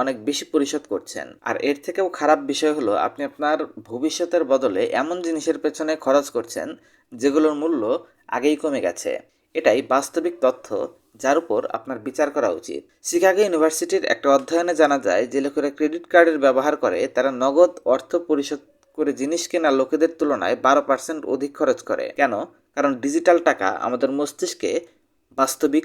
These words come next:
কম মনে হয়। যখন আপনি নগদ ক্যাশ দেন, তখন আপনার মধ্যে খরচ করার অনুভূতি হয়, কিন্তু যখন আপনি কার্ড সোয়াইপ করেন, তখন আপনার এমন অনুভূতি হয় যেন আপনি কোনো খরচই করেননি। এই চিন্তাটা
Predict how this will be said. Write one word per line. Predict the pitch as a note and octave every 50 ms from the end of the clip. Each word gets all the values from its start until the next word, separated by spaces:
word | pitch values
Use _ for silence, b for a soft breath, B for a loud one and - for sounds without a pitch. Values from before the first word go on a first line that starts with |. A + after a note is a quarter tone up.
| - - -
কম | D#3 D#3 D#3 D3+ C#3+
মনে | C3+ A#2+ G#2 -
হয়। | G#2 E2+ D2 - - - b b b _
যখন | A2+ C#3 C#3 - F#3 F#3+ F#3+
আপনি | - - G#2+ G#2+ A2 A2+ B2
নগদ | C3 C#3+ D3+ F#3 G3 - - -
ক্যাশ | B2 B2 C3 A#2+ - F#2
দেন, | F2+ G2 - E3+ - _ _ _ _ -
তখন | D3 C3+ - A2 A#2 - - B2
আপনার | B2 - - E3 F3 F3
মধ্যে | E3+ E3+ D#3 E3+
খরচ | E3 - - C#3 D3 D3+ - - -
করার | C#3 C3 D3 D3+ - - C#3
অনুভূতি | D3 D3 C3 C3 - A#2 F#2+ F2+
হয়, | C#2+ B1 - - - _ _ _ _ _
কিন্তু | D3+ C#3+ C#3+ C#3+ B2 C#3
যখন | C#3+ C#3+ F#3 F#3 F3+
আপনি | F3+ C#3 A2+ A2 - _ _ B2+
কার্ড | B2 D3+ F3+ F3 - -
সোয়াইপ | - C#3 C3+ C#3+ C#3 - - C3+
করেন, | - E2+ C#2+ - D#3 E3 - _ _ _ _ _ D3+
তখন | D#3+ D#3+ C#3+ A#2+ C3 - - -
আপনার | A#2+ - C#3 D#3 E3+ - - A2 B2+
এমন | C#3 D#3+ F3+ F3 - -
অনুভূতি | C3+ C3 A#2 B2+ C3+ E3 D#3+ C3+
হয় | C3 C3 A#2 G2 - - - _ _ _
যেন | - B2+ C#3+ C3+ A#2 C3 - - -
আপনি | - - D3 E3
কোনো | D#3+ - C3+ C3+ C3 -
খরচই | - C3+ C3+ C#3 - D#3+ D3 C3+
করেননি। | A#2 G2 E2+ - B1+ A1 G#1 - _ _ _ _ _ C3
এই | A#2 -
চিন্তাটা | - D#3+ D#3 - F3 - -